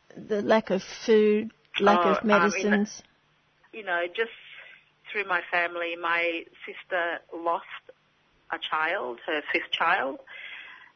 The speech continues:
Speaker 2: She had to travel, travel to Gizo, and then she, you know, she didn't, the baby didn't make it. So, you know, they lost weight, you know, because they had to travel,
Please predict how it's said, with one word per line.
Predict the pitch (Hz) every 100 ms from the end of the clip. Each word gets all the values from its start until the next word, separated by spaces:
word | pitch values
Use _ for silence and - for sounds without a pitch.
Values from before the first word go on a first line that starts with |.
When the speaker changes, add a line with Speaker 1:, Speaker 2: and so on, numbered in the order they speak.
| -
Speaker 2:
She | - 151
had | 165 -
to | 165
travel, | - 165 156 156 151 151 - _ _ _ _ _ _ _
travel | - 170 156 156 -
to |
Gizo, | 160 160 151 147 143 151 214 285 _ _ _ _ _ _ - _
and | 156 151 143
then | 151 151
she, | - 156 - 151 143 -
you | 160
know, | 147 139 151
she | 156
didn't, | 156 147 - 143 - -
the |
baby | 156 160 156 151
didn't | 147 - 135
make | 147 147
it. | - -
So, | 156 151 143 143 - _ _ _ _ _ -
you | 170
know, | 143 143 156 156 - -
they | 165 165
lost | 165 170 - 165
weight, | 156 151 151 147 151 156
you | 170
know, | 165 160
because | 160 156 151
they |
had | 147 160 156 -
to | 165 156 156 151 - - - - _
travel, | - - 175 165 160 165 151 156 175 320